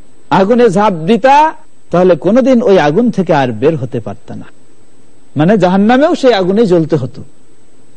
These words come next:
কোনোদিন আগুন থেকে বের হতে পারত না, মানে জাহান্নামেও সেই আগুনে জ্বলতে হতো তোমাদেরকে। তারপর বললেন যে ইন্নামা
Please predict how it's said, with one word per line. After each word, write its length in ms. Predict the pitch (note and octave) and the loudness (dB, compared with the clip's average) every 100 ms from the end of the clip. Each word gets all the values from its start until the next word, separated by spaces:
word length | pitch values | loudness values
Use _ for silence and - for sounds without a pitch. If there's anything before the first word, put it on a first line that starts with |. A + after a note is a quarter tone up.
| - - | -8 0
কোনোদিন 360 | A3+ D#4+ F#4 | 2 2 2
আগুন 280 | F4 C#4+ D#4 | 2 2 2
থেকে 200 | C#4 C4 | 2 4
বের 160 | A#3+ A3 | 4 2
হতে 160 | F#3+ | 2
পারত 240 | G3 F3+ F#3 | 0 -2 -2
না, 120 | D#3+ | 0
মানে 200 | G3+ B3 | 2 2
জাহান্নামেও 640 | F3+ G3 A3+ B3+ D4 G4 | 2 2 2 4 4 2
সেই 140 | - D4+ | 0 0
আগুনে 320 | B3+ D4 D#4+ | 0 0 0
জ্বলতে 280 | D#4+ C#4+ C#4 | 0 2 2
হতো 180 | B3+ | 2
তোমাদেরকে। 560 | B3 A#3 F#3+ E3+ C#3 - - - - - - | 2 2 2 0 -2 -10 -14 -18 -18 -18 -4
তারপর 300 | D#3 D3 E3 | -2 2 2
বললেন 300 | D3 D3 D3 | 2 2 0
যে 140 | C#3 C#3+ | 0 0
ইন্নামা 560 | D#3+ A3 G3 E3+ D#3+ | 2 2 2 2 0